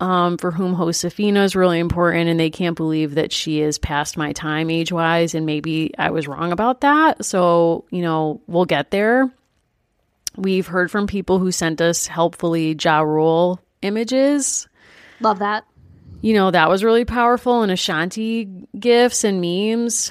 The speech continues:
Speaker 1: and some, like, thoughts about the Rock and Roll Hall of Fame. We've heard about, you know, like, loving horses, what it means to be a horse girl,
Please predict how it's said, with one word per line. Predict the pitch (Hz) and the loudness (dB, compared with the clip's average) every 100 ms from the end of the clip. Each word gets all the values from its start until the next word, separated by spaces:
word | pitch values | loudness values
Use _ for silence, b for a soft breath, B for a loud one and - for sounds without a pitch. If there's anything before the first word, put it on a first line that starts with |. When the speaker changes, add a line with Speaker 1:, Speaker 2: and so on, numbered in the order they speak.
| 202 | -4
Speaker 1:
and | 180 185 180 175 175 | 0 2 2 2 0
some, | 175 185 185 175 | -2 -2 -2 0
like, | 165 160 | -2 -2
thoughts | - 156 160 - | 0 0 0 0
about | 180 180 | 0 2
the | 170 | 0
Rock | 160 160 | 0 -2
and | 160 | -4
Roll | 160 | -2
Hall | 170 156 | 0 0
of | 151 | -2
Fame. | - 220 220 214 214 208 202 190 | -2 0 0 2 2 0 0 -4
We've | 160 165 | -6 -6
heard | 165 170 160 | -4 -2 -2
about, | 151 156 151 147 151 156 - - | -2 0 2 2 2 2 0 -4
you | 165 | -2
know, | 160 156 | -2 0
like, | 151 - | -4 -2
loving | 165 156 156 | -2 0 -2
horses, | 156 208 226 - 226 214 208 208 208 214 190 | -4 0 0 0 2 4 4 4 2 2 -2
what | 175 160 | -4 -2
it | |
means | 170 165 | -4 -6
to | - | -4
be | |
a | 165 | -4
horse | 185 185 202 | -2 -4 -4
girl, | - 185 196 180 185 190 | -4 0 2 4 2 0